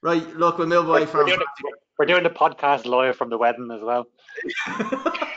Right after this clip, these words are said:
Speaker 1: Right, we're gonna move away from the fancy because, uh, Connor has just informed me his battery's low.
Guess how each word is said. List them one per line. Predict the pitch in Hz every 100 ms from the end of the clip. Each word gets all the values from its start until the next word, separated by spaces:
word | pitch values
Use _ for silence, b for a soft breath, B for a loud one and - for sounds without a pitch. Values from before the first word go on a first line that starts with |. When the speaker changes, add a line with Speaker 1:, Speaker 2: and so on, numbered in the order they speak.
| - - - - - - B B 226 B
Speaker 1:
Right, | 180 170
we're | 165
gonna | 185 175
move | 170 156
away | 156 151
from | 151
the | 131
fancy | 143 143 139 131
because, | 131 123 120
uh, | 127 123 120 120
Connor | 139 151
has | 139 139
just | 131 131
informed | 135 139 143
me | 139
his | 147
battery's | 160 185 190 175
low. | 196 190 - -